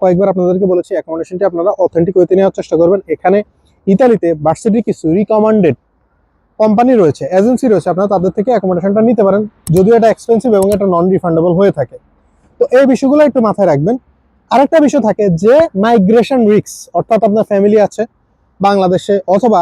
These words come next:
আপনার ইতালিতে, আপনি এসে পড়াশোনা শেষ করে আপনি বাংলাদেশে ব্যাক করবেন না, তখন আপনাকে বাংলাদেশে এমন একটি রিজন দেখাতে হবে যে আমার ফ্যামিলি আছে, বা আমি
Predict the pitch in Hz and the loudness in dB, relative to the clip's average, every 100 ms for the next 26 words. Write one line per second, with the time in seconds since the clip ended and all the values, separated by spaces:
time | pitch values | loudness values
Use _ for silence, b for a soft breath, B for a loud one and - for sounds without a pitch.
0 | 175 190 180 175 - _ - 190 240 240 | 0 0 -2 -4 -10 _ -6 0 2 2
1 | 233 262 240 226 214 208 180 - _ _ | 2 2 2 0 0 0 -4 -8 _ _
2 | _ _ - 226 240 196 190 - 233 233 | _ _ -2 0 2 0 0 -2 -4 -4
3 | 202 - 175 151 190 247 202 165 160 180 | -6 -4 -2 -2 -2 -2 -2 -2 -2 -2
4 | 175 - 156 123 117 - _ _ _ - | -2 0 0 0 -4 -10 _ _ _ -2
5 | 226 247 208 214 214 254 220 196 196 254 | 0 0 0 -2 0 0 0 0 -2 -4
6 | - 180 220 285 - 277 226 214 202 180 | -2 0 2 0 0 2 2 2 2 0
7 | - 151 143 175 190 214 - 185 185 185 | -2 0 0 -2 -2 -4 -2 -4 -2 -2
8 | 190 196 185 208 208 _ _ - 175 | 0 0 -2 -4 -6 _ _ -4 0